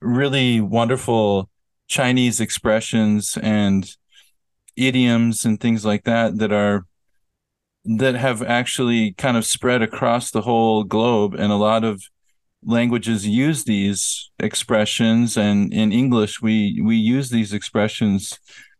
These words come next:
And I think they're really, I think they're really useful and really interesting to kind of look at. And so I thought I would give you three more.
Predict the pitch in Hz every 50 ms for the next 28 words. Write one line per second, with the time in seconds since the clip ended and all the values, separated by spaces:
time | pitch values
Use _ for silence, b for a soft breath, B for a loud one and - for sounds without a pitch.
0 | _ _ - 113 113 113 110 110 113 113 110 - 135 127 117 - 131 120 113 110
1 | 107 110 113 113 113 113 113 113 110 104 101 95 - _ _ _ _ _ _ _
2 | _ _ _ _ _ _ _ _ _ _ _ _ - 117 127 156 165 - - 135
3 | 120 113 127 127 123 110 107 113 123 123 - - - 147 156 156 160 151 123 110
4 | 117 117 117 113 104 107 113 - - 117 - - 110 104 104 101 98 98 98 92
5 | - - _ _ _ - - 117 107 104 101 101 98 98 95 - - 120 107 104
6 | 98 92 98 110 110 - - 113 107 104 104 95 - - B B B B B B
7 | B B B - - 101 104 104 104 104 104 - - - 113 107 107 107 107 104
8 | 104 95 - - 107 110 110 - 120 117 117 82 95 104 101 101 107 98 90 -
9 | 117 110 101 107 104 101 101 - - - 110 117 123 131 135 127 113 101 98 95
10 | 92 101 113 135